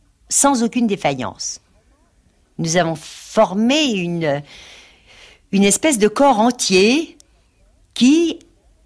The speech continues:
était toujours aux aguets, toujours en éveil, toujours prêt à aider. Alors, comme tout le monde n'était pas malade, mourant en même temps,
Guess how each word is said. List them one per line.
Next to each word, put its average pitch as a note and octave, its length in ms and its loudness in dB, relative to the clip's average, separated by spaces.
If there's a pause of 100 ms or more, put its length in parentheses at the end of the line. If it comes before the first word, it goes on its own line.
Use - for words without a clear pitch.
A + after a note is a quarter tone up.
(500)
était F#3+ 240 0
toujours B3+ 480 0
aux F3+ 180 0
aguets, F#3+ 680 2
toujours A3+ 300 -2
en F#3 100 -2
éveil, G3 500 0
toujours A#3 380 -2
prêt C#4+ 360 0
à G3 240 2
aider. F3 400 -6
Alors, B2+ 180 -8
comme F#3 160 -8
tout G3 100 -8
le F3 60 -6
monde E3 140 -6
n'était B2+ 220 -8
pas - 140 -6
malade, B2 420 -2
mourant C3+ 300 -2
en F#2+ 40 -6
même D2+ 200 -12
temps, D4 280 0